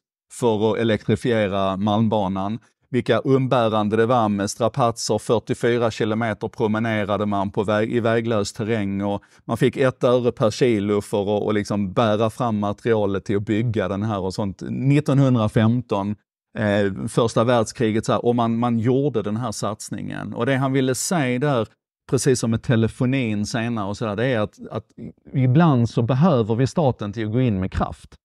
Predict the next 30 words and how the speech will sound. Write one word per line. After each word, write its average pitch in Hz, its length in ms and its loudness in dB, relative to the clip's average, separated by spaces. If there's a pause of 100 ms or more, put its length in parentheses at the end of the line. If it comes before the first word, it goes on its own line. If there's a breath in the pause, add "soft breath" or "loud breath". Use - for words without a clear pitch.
(300)
Och 147 80 -8
det 214 80 2
kan 247 160 0
jag 233 80 2
hålla 190 200 2
med 190 220 -2
om 127 100 -2
här. 156 140 0
Frågan 156 340 0
är 185 80 -2
bara 156 200 0
vad 123 320 2
staten 113 380 -2
ska 110 140 -4
kraftsamla 107 640 -2
på. 95 240 0
För 110 140 -10
han 131 300 -2
nämner 175 440 0
också 180 260 0
då 143 100 4
lite 117 260 0
minus 113 400 -2
här. 110 120 -2
Han 113 180 -2
nämner 123 320 0
fem 127 340 4
G 98 160 4
till 98 180 -4
exempel. 101 480 -4